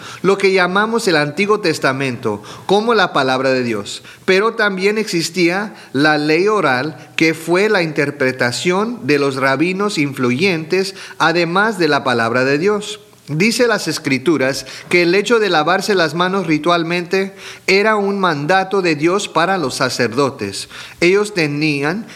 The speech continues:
que lavarse ritualmente antes de servir al Señor. Los rabinos vinieron y sugirieron que si lavarse era un bue-,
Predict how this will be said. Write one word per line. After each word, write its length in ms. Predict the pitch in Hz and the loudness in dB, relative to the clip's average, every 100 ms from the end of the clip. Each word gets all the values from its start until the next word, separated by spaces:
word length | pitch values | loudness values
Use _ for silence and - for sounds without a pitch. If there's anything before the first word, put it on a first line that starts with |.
| - | -2
que 160 | 165 156 | 0 2
lavarse 500 | 131 147 175 196 175 | 2 2 0 0 0
ritualmente 960 | 139 123 185 220 196 165 143 175 175 160 | 0 0 0 0 0 -2 -2 -2 -2 0
antes 420 | 202 208 220 185 | -2 0 0 2
de 100 | 139 | 0
servir 580 | - 123 123 165 202 - | 0 0 0 0 -2 -2
al 160 | 123 110 | -2 0
Señor. 480 | 127 120 120 101 - - - - - - - | -4 -2 -4 -4 -8 -20 -20 -20 -16 -12 0
Los 200 | 185 202 | 2 2
rabinos 540 | 190 185 240 254 254 | 2 2 0 0 0
vinieron 560 | 190 165 170 175 208 208 | 0 0 2 2 0 -2
y 160 | 185 220 | -2 -2
sugirieron 880 | - 156 - 120 127 180 147 147 170 - - - | 0 -2 2 0 2 0 2 -2 -4 -10 -10 0
que 160 | 170 | 0
si 160 | 170 175 | 2 2
lavarse 680 | 170 175 220 226 226 170 151 | 2 2 0 0 0 2 2
era 240 | 170 180 | 0 -2
un 240 | 160 160 147 | -2 -4 0
bue-, 300 | 156 147 | 2 0